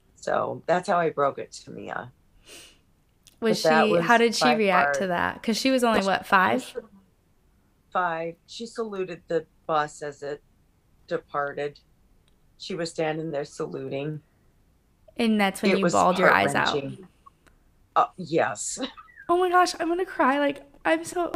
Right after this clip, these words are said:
Speaker 2: oh my
Speaker 1: Uh,
Speaker 2: gosh, that makes me so sad.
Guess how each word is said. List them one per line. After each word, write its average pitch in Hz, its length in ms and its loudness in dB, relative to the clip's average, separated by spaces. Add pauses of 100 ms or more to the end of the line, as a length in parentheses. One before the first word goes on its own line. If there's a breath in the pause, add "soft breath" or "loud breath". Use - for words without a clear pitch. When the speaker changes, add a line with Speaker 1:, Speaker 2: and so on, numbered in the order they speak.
(140)
Speaker 2:
oh 349 220 0
my 381 60 0
Speaker 1:
Uh, - 20 -4 (480)
Speaker 2:
gosh, 269 140 -8
that 370 180 0
makes 339 240 -4
me 370 140 4
so 359 320 6
sad. 427 680 -2